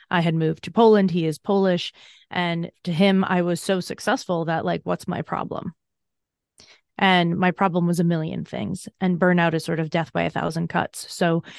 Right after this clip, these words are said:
it's not just one factor, but I burnt out terribly. And I didn't realize it was burnout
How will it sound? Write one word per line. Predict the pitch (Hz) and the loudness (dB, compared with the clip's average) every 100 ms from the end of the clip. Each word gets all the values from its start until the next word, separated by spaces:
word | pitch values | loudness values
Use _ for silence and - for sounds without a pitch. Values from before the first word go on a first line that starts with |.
| - - | -20 -6
it's | 170 190 | -2 2
not | 175 175 | 2 0
just | - - - | -4 -6 -4
one | 180 180 160 | 0 2 2
factor, | - 170 160 - - | 0 -2 -2 -4 -6
but | - - | -4 -4
I | - | -4
burnt | 180 208 214 | 2 4 4
out | 190 165 - _ _ _ | 4 2 -2 _ _ _
terribly. | - 190 180 156 175 - - _ - _ _ | -2 2 2 0 -4 -4 -8 _ -20 _ _
And | - 185 170 180 180 - - | -2 0 2 0 -4 -10 -4
I | 196 | 0
didn't | 220 202 | 2 0
realize | 117 196 202 190 175 | 0 4 4 4 2
it | 185 | 0
was | 180 | -4
burnout | 156 175 170 160 165 | -4 -2 -2 -2 -4